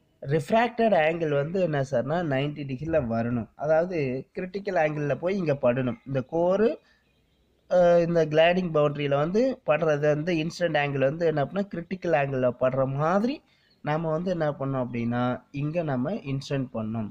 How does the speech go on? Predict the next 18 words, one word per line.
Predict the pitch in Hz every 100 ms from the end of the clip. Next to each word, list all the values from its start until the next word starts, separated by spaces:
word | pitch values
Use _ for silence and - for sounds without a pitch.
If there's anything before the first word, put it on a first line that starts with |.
| - _ _
இந்த | 131 170 180 135
angle | 127 147 143 120
தான் | 127 135
வந்து | 117 120
என்ன | 113 107
சொன்னா, | 110 110 120
acceptance | - 117 - 120 - 120 117 113
angle | 110 110 113 107
அப்படின்னு | 113 107 110
சொல்லி | 107 104 98
சொல்றோம். | - - _ _ _ _ -
Acceptance | 113 - 143 156 151 139
angle | 123 131
அப்படின்னா, | 127 113 110 127 185 240 - 127
definition | 123 - 151 143 123
பார்த்தீங்கன்னா, | 120 113 139 170 202 -
to | 131 120 113
ma-, | 113 120